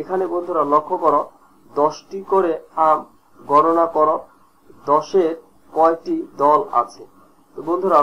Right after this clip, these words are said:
লক্ষ্য করো এখানে যদি আমরা দশটি করে গণনা করি তাহলে দেখো এক, দুই, তিন, চার, পাঁচ, ছয়, সাত, আট, নয়, দশ, এই হচ্ছে দশটা। তাহলে আমরা এদিক থেকে দশটা গণে ফেললাম, তাহলে বাকি থাকে হচ্ছে কয়টা?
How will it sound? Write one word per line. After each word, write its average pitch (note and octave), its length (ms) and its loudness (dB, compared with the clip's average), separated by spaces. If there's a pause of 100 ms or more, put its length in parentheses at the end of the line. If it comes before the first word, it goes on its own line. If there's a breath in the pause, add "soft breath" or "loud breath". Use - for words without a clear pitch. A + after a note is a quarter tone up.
লক্ষ্য E3+ 260 0
করো C#3 120 0 (100)
এখানে F3 240 -4 (100)
যদি F3+ 200 -4
আমরা E3+ 160 -4 (100)
দশটি D3 320 -8
করে F3 220 -4
গণনা E3+ 360 0
করি C#3+ 180 -6 (360)
তাহলে D#3+ 240 -2
দেখো D#3 160 -6 (260)
এক, E3+ 100 2 (340)
দুই, D#3 200 -4 (280)
তিন, D#3 200 -6 (280)
চার, C#3+ 260 2 (300)
পাঁচ, C3+ 260 4 (300)
ছয়, C#3 260 -2 (180)
সাত, C3+ 280 0 (360)
আট, C3+ 120 0 (260)
নয়, C3+ 280 -2
দশ, A2 140 -4 (240)
এই E3+ 160 -4
হচ্ছে F3+ 300 -12 (640)
দশটা। D#3+ 520 2 (480)
তাহলে D#3 320 -2
আমরা E3 140 -2 (140)
এদিক F3+ 260 -8
থেকে F3+ 140 -6 (100)
দশটা D#3+ 220 -6 (120)
গণে E3+ 220 -4
ফেললাম, D#3+ 320 -2 (380)
তাহলে D3 280 -6
বাকি D3 260 -2
থাকে F3 200 -8
হচ্ছে F3 240 -10
কয়টা? D#3 240 -2